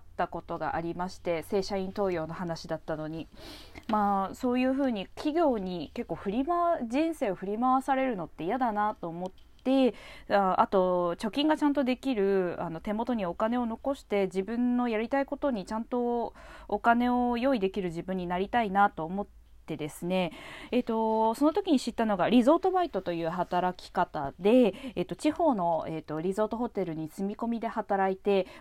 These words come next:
まあ、そこ、その働き方だとですね、な-、家賃、光熱費、食費が、まあ、ほぼタダなんですね。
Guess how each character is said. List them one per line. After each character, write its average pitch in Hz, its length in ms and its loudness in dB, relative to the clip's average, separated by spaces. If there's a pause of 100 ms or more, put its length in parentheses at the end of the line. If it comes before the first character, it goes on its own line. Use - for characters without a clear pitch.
ま 311 60 0
あ、 - 20 -2
そ 302 140 0
こ、 311 100 -4 (200)
そ 311 180 -2
の 302 200 6
働 320 320 0
き - 40 -20
方 339 240 -2
だ 185 120 -2
と 165 140 -8
で 160 120 -8
す - 120 -12
ね、 170 240 -6
な-、 175 160 -2
家 226 180 0
賃、 190 280 -4
光 208 320 0
熱 208 220 -6
費、 160 180 -6
食 175 240 -8
費 190 200 -2
が、 185 280 4
ま 240 200 8
あ、 190 40 4
ほ 277 260 2
ぼ 214 120 0
タ 208 140 2
ダ 156 360 2
な 165 100 -6
ん 143 80 -6
で 135 120 -12
す - 120 -14
ね。 226 300 0